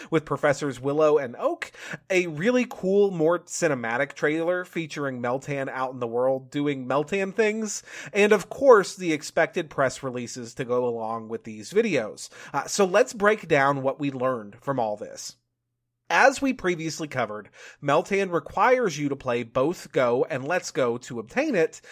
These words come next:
and we now know more about how that's going to functionally work. Uh, Meltan is obtainable through a special mystery box. The mystery box is obtained when you send a Pokemon from Go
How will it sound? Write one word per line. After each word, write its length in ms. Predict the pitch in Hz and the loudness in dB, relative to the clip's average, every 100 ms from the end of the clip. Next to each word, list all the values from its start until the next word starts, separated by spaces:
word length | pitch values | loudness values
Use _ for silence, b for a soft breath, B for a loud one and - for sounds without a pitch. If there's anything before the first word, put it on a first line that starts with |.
| B - | B 2
and 160 | 214 | 4
we 100 | 202 | 4
now 300 | 175 170 202 | 4 4 4
know 240 | 220 185 180 | 4 2 2
more 380 | 165 147 147 | 0 2 2
about 360 | 135 139 131 127 | 0 0 0 -2
how 220 | - 123 | -2 -2
that's 220 | 120 117 | -2 -4
going 220 | - 123 113 | -4 -6 -6
to 60 | |
functionally 800 | 104 131 120 - 123 107 107 95 _ | -6 -8 -8 -10 -10 -8 -10 -14 _
work. 640 | 135 127 107 73 - - B B B - | -6 0 0 -2 -18 -20 B B B -4
Uh, 220 | 131 107 | -2 -2
Meltan 580 | 139 170 208 226 247 220 | 0 6 6 6 2 2
is 240 | 190 202 208 | 2 0 0
obtainable 500 | - 160 156 151 143 | 0 0 2 2 0
through 260 | 151 147 | 0 0
a 120 | 131 | -2
special 480 | 127 - 139 131 185 | -4 -4 -4 -2 -4
mystery 520 | 156 123 - - 120 | -4 -6 -8 -10 -10
box. 580 | 113 110 95 - - - B B B | -6 -8 -8 -12 -10 -10 B B B
The 80 | 147 | -6
mystery 420 | 147 208 - 294 | 2 2 2 0
box 380 | 247 165 139 - | 6 6 6 2
is 100 | 143 | -6
obtained 480 | 143 127 139 131 127 | -6 -4 -4 -2 -4
when 180 | 123 120 | -6 -8
you 80 | 120 | -8
send 280 | - 135 | -6 -4
a 80 | 131 | -4
Pokemon 680 | 123 202 269 208 147 139 139 | 4 2 4 0 0 0 -4
from 480 | - 156 147 165 185 | -6 2 2 2 -4
Go 400 | 139 120 120 | -2 0 -2